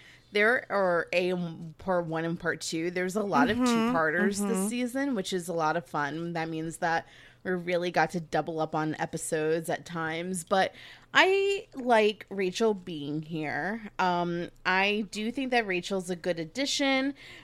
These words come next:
Speaker 1: I think it's nice having kind of a more balanced breakdown of female and male main
Speaker 2: Yes.
Speaker 1: characters, where it's always been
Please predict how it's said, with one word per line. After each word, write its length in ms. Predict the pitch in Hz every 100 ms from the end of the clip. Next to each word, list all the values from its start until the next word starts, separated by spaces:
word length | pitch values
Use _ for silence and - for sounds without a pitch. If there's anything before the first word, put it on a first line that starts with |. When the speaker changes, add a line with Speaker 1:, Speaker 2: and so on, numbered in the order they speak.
| -
Speaker 1:
I 140 | 202
think 180 | 262 403
it's 220 | - -
nice 460 | 190 185 208 208 -
having 560 | - 208 190 185 196 190
kind 320 | 190 190 190
of 180 | 190 170
a 400 | 180 185 180 185 - - - -
more 520 | 190 185 185 190 190 165 160
balanced 580 | 156 147 175 190 196 -
breakdown 760 | 156 175 - 208 208 214 220 214 -
of 460 | 190 185 180 165 - - -
female 680 | - 190 185 190 202 208
and 240 | 208 185 180
male 460 | 175 175 180 226 175
main 80 | 196
Speaker 2:
Yes. 640 | 214 208 202 190 - 190
Speaker 1:
characters, 520 | 320 339 359 381 - - - - -
where 280 | - 233 220
it's 240 | - 233 -
always 500 | 240 262 277 277 202
been 680 | - 233 226 220 226 185